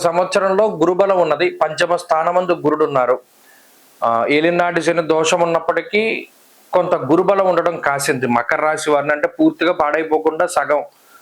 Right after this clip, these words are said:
కాపాడేటువంటి స్థితిలో గురుడు ఉన్నారు. మరి ఈ సంవత్సరంలో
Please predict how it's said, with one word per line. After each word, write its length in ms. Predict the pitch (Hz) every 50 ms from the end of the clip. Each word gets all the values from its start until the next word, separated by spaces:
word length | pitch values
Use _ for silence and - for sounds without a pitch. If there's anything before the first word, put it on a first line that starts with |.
| _ _ _ - -
కాపాడేటువంటి 760 | 147 151 - 180 185 185 185 185 170 180 175 180 165 160 156 -
స్థితిలో 340 | - - - 175 170 185 170 143 131
గురుడు 220 | 143 147 143 143 131
ఉన్నారు. 260 | 120 107 101 - - - 143
మరి 120 | 156 175 185
ఈ 40 | 190 160 165
సంవత్సరంలో 560 | 151 156 165 175 - 208 196 196 190 196